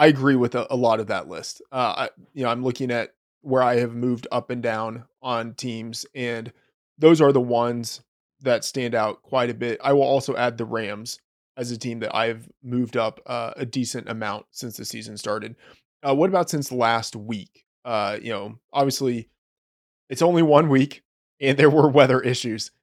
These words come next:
in a number of the games. So maybe one week isn't going to be weighted all that much, but was there anything that caught your eye last week that made you say, "Okay, I'm moving this team up a decent amount or this team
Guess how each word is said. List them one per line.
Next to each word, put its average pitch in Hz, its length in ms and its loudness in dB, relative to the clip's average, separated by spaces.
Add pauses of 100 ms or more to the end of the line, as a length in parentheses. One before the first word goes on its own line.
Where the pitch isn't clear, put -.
(140)
in 139 160 -2
a 131 60 2
number 131 300 2
of 120 80 -2
the 120 80 -2
games. 101 400 -8 (380)
So 127 520 2
maybe 147 560 2 (140)
one 131 340 -2
week 160 460 -2
isn't 135 240 -6
going 135 220 4
to 139 60 -6
be 127 140 0
weighted 120 500 0
all 131 200 0
that 120 240 0
much, 120 400 -6
but 131 100 -2
was 139 160 0
there 139 180 -2
anything 190 320 -4
that 135 260 -2
caught 151 280 -2
your 127 240 -4
eye 113 220 0
last 107 400 -4
week 110 220 -10 (240)
that 123 200 -4
made 123 160 -6
you 117 60 -10
say, 110 160 -6
"Okay, 113 320 -4
I'm 135 300 -4
moving 127 300 -2
this 117 220 -4
team 120 300 -8
up 117 280 -6
a 131 120 -8
decent 123 420 -8
amount 113 340 -6
or 131 160 2
this 123 220 -6
team 113 320 -10